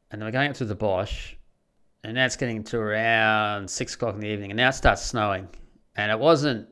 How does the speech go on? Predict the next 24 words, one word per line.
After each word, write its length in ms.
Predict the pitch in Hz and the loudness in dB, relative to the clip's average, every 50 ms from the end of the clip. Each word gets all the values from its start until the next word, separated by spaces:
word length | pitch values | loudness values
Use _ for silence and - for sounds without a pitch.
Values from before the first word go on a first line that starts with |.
| _ - | _ -2
it 120 | 139 131 | -2 2
wasn't 280 | 156 175 175 170 165 135 | 4 2 2 2 2 4
like 240 | 139 135 131 131 | 6 6 6 4
a 60 | - 127 | 2 0
little 260 | 120 123 123 123 120 | 0 2 2 2 0
gentle 380 | 110 - 123 113 110 110 110 | 0 0 -2 -2 -2 -2 -4
falling 320 | 104 - 117 113 107 107 104 | -4 -2 -2 -2 -2 -2 -6
from 100 | 104 104 | -8 -10
the 80 | 101 | -10
sky. 380 | 92 - - - 107 98 95 92 | -12 -10 -6 -4 -2 0 0 -2
It 80 | 95 98 | -2 -4
was 260 | 95 92 90 - - _ _ _ _ _ _ _ _ _ _ _ _ _ _ _ _ _ _ _ _ _ _ _ _ _ - - - | -8 -10 -10 -12 -16 _ _ _ _ _ _ _ _ _ _ _ _ _ _ _ _ _ _ _ _ _ _ _ _ _ -20 -14 -6
big, 400 | - 120 110 113 117 113 110 - | -4 -2 0 0 -2 -2 -2 -2
big 240 | - 120 110 110 - | 2 2 2 2 -2
fuck 340 | - - - 110 101 - - | -6 -4 -2 -2 -2 0 0
off 180 | 107 95 - | -2 -2 -4
flakes 520 | - - - 101 92 90 92 - - - - | -6 -10 -8 -6 -6 -6 -6 -8 -10 -14 -12
the 100 | - - | -12 -10
size 380 | - - 107 101 101 101 98 | -6 -4 -2 0 0 0 -2
of 60 | 104 101 | -4 -6
a 60 | 95 | -6
Post-it 540 | - - 104 104 101 - - - 107 - - _ _ - | -4 -2 -2 -2 -4 -4 -8 -10 -12 -12 -14 _ _ -12
note. 300 | - 104 90 90 95 - - _ _ _ _ _ _ - _ _ _ _ _ _ _ _ - | -10 -10 -8 -8 -10 -10 -12 _ _ _ _ _ _ -20 _ _ _ _ _ _ _ _ -12
Um, 500 | - 107 92 92 92 92 95 95 92 95 | -8 -6 -4 -2 0 2 2 2 0 0